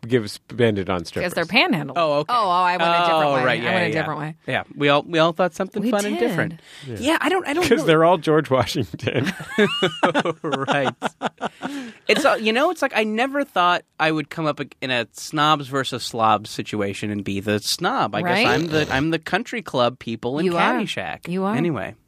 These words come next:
Speaker 1: Yeah,
Speaker 2: Yeah.
Speaker 1: and that's why you, that explains <laughs> those plaid pants.
Speaker 3: Y-, right,
Speaker 2: Yeah, I
Speaker 3: right.
Speaker 2: was wondering. Well, do you think, um, so you don't know what they do for a living?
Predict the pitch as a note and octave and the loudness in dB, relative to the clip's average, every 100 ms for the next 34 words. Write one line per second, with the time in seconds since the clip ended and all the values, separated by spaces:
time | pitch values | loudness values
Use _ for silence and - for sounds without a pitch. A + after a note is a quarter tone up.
0 | _ C3+ C3 C3+ B2+ A#2 C3+ D#3+ F3 F#3 | _ -8 -4 0 0 -2 -2 -2 0 0
1 | D#3 D3 C3 C#3+ D#3 C3+ - C3+ A#2 - | 0 0 0 0 0 -2 -2 -2 -4 -2
2 | D3 A2 D#3 - C3 A#2+ C3+ C3+ A#2+ A#2 | 0 0 -6 -2 2 2 0 -4 -2 0
3 | B2 - - - - - G#3+ G#3+ G#3 D#3 | -2 -6 -6 -4 -4 0 0 2 0 0
4 | A3+ C#4 F#4+ - A2 C#3 D#3 F3 D4+ D#3+ | 2 2 2 2 0 -2 -2 0 0 -2
5 | D3+ D3+ D#3+ F#3 - - - _ C#4+ C#4 | -2 -4 -6 -8 -18 -20 -20 _ -8 -6
6 | B3+ A#3 A4 - - _ D4 G4 G4+ A#3 | -6 0 0 0 -12 _ 0 4 4 2
7 | G#4 G#4 - - B3+ C4 C4 A#3+ G#3 D#4+ | 0 -2 -4 2 4 4 4 0 -2 2
8 | D4 F4+ C4+ B3 A#3+ G3+ F3 D3+ - D3+ | 4 6 4 2 0 0 -4 -6 -8 -14